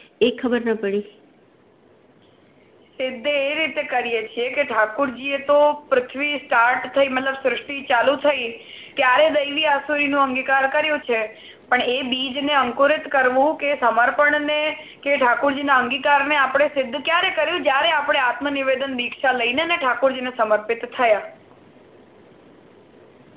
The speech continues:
Speaker 1: અચ્છા, એટલે આપણે સમર્પિત થયા એટલે સિદ્ધ થઈ, થઈ જ ગયું એમ?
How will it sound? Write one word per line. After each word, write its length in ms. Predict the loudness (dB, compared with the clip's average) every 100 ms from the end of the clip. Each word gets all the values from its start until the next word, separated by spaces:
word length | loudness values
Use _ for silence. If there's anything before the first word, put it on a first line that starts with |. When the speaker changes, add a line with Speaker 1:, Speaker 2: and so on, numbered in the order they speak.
| -20 -10
Speaker 1:
અચ્છા, 360 | -6 -6 0 4
એટલે 120 | 6
આપણે 220 | 6 4 2
સમર્પિત 500 | 4 4 4 0 -2
થયા 140 | 0 2
એટલે 240 | 2 0
સિદ્ધ 580 | 2 0 2 0 0 2
થઈ, 240 | 4 2
થઈ 380 | -2 0 2 2
જ 160 | -2 -10
ગયું 300 | -8 -6
એમ? 100 | -8